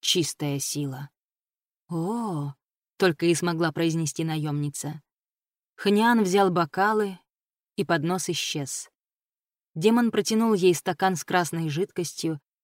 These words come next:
себе оставил с белой. "Вы оцените этот невероятный вкус". Губы демона тронула улыбка.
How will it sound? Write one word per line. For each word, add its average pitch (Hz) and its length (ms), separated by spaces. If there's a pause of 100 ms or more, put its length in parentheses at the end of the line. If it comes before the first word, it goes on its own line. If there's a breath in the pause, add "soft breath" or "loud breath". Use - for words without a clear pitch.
(140)
себе 175 340
оставил 175 460
с 151 100
белой. 135 480 (1200)
"Вы 180 340
оцените 165 640
этот 143 220
невероятный 143 800
вкус". - 540 (720)
Губы 180 300
демона 175 380
тронула 170 380
улыбка. 160 640